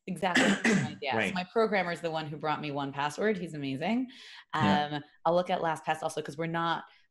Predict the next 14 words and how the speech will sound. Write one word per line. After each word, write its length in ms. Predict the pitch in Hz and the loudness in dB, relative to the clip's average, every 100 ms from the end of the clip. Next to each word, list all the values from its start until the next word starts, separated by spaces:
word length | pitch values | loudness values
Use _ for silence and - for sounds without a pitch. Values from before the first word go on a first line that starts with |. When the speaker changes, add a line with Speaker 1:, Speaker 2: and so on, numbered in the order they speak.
| - | -4
Speaker 1:
um, 240 | 151 147 160 | -2 0 0
we're 100 | 175 | 2
not 240 | 170 165 | 2 0
yet 180 | 156 - | -2 -4
committed 340 | 160 156 151 135 | -8 -6 -6 -8
to 180 | - 131 | -8 -6
it. 120 | 117 | -6
So 160 | - 147 | -6 -6
we're 80 | 143 | -4
still, 260 | 143 156 | -2 0
like, 180 | 143 143 - | 0 0 -4
testing 380 | 143 - 147 | -12 -10 -6
it 100 | 143 | -2
out. 260 | 135 226 | 2 2